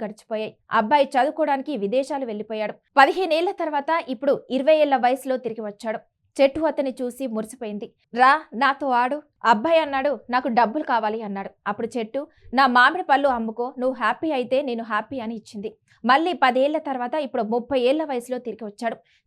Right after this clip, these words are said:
చెట్టు మళ్ళీ అదే మాట, "రా, నాతో ఆడుకో," అన్నది. అబ్బాయి,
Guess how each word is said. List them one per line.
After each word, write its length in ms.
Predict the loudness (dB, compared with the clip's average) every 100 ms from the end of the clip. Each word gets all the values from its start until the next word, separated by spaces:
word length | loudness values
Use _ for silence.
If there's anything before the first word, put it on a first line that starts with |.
| 2
చెట్టు 200 | 4 4
మళ్ళీ 380 | 0 2 2 2
అదే 220 | 0 -2
మాట, 260 | -8 -6 -8 -10 _ -2
"రా, 200 | 2 2
నాతో 360 | 0 -2 -2 0
ఆడుకో," 320 | 0 0 -4
అన్నది. 320 | -10 -10 -10 -14 _ -8
అబ్బాయి, 540 | -6 -2 -4 -4 -10